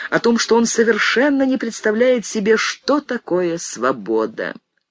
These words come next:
Или же делился с нами более отрадными воспоминаниями, прикрывал уголок идиллии,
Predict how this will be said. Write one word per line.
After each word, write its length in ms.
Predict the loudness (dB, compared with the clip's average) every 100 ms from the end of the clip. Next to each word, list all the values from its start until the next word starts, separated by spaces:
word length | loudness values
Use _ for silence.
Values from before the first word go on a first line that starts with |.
| _ _ -20 -18 -18 -6
Или 220 | 0 2
же 280 | 4 4 2 0 -14 -8
делился 580 | -2 2 4 2 0
с 120 | -4 0
нами 360 | 2 2 0 -2
более 640 | -2 2 4 6 4 4
отрадными 560 | 2 2 2 0 -2 -2
воспоминаниями, 1080 | -2 -4 -4 -2 -2 -2 -2 0 0 -2 -4 -12 -18 -20 -20 _ _
прикрывал 640 | -2 0 2 4 4 2 0
уголок 580 | 0 4 6 4 2 -4
идиллии, 840 | -6 -4 -2 0 2 2 2 -2